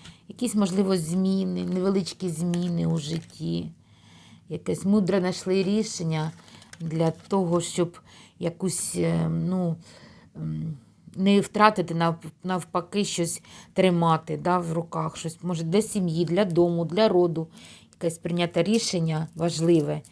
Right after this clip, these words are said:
ви його могли озвучити, і тепер ви, як наче, ваше рішення це прийняте, і ви задоволені. Але загальна енергетика дуже хороша, дуже приємна, така десятка кубків, наповненість,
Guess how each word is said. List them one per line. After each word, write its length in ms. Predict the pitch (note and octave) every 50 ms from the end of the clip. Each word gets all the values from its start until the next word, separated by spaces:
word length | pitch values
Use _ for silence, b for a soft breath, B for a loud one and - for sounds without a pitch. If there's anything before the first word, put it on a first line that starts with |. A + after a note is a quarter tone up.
| B B B B B B
ви 140 | D#3+ E3 E3+
його 240 | F3 F3 E3 D#3 E3
могли 280 | E3 E3+ E3 D#3 E3
озвучити, 720 | E3 E3 D#3+ E3 E3 E3+ F#3+ A3 A3 - - D#3+ - -
і 20 | E3
тепер 380 | - D#3+ - - E3+ E3 E3
ви, 160 | D3+ D#3 E3+ E3
як 180 | D#3 - -
наче, 340 | D3 D3+ D#3 - - E3 D#3 B B B B B B B - D#3
ваше 360 | E3+ F3 E3 E3+ - F3 E3
рішення 380 | E3 F#3+ E3+ - - E3+ E3+ D#3+
це 160 | - F3 D#3+
прийняте, 680 | - - E3 E3 F3+ G3+ G3+ F#3+ F3 D#3 - E3+ D#3+
і 140 | D#3+ D#3+ E3
ви 140 | E3 E3+ E3+
задоволені. 640 | E3 F3 E3 E3+ D#3 C#3+ C#3 D3 C#3 C#3+ C#3+ - - B B B B B B B
Але 220 | B F3 G3 A3
загальна 440 | F#3+ G#3 G3 F#3 G#3 G#3 G3+ G3+ G3 F#3+
енергетика 600 | F#3+ F#3+ F#3 F#3+ F#3+ A#3 A#3 - - - - D#3+
дуже 280 | D#3 F3+ G3+ D#3 F3+
хороша, 520 | F3 - - E3 D#3+ D#3 C#3+ - - - -
дуже 260 | D3 D3+ E3 D3+ E3
приємна, 520 | E3 - - - - F#3 A3 B3 B3+ G3 D#3+
така 220 | E3+ - - C#3+
десятка 360 | C#3+ C#3 - - - - E3
кубків, 420 | E3 - - F3 - - - D#3 E3
наповненість, 720 | F3 E3 - - D#3+ D3+ D3+ D3 D3 C#3+ C#3+ D3 - -